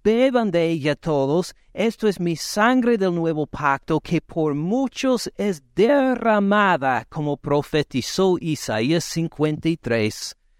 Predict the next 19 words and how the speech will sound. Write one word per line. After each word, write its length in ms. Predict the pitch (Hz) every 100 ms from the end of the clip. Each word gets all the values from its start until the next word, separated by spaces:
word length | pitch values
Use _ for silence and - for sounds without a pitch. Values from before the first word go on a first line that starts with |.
| _ _ _ -
que 140 | 151
por 240 | - 131 120
muchos 840 | 123 170 196 - - 190 180 - -
es 280 | - 175 156 -
derramada 1120 | 113 160 175 175 165 170 135 101 101 107 110 _ _ _ _
para 360 | - 127 110 98
remisión 800 | 107 117 139 135 - 120 123 123
de 120 | 113
los 220 | 101 107
pecados, 800 | - 131 117 - 90 85 87 82
para 280 | - 110 101
que 200 | - 101
los 240 | 95 95 -
pecados 760 | 110 95 - 127 139 143 -
nunca 840 | 107 117 156 220 233 - 220 220 196
jamás 920 | - 117 104 98 143 180 175 - -
sean 720 | - - - 202 208 208 190
de 340 | 165 196 202 -
estorbo 1040 | 151 131 - - 214 214 175 123 120 120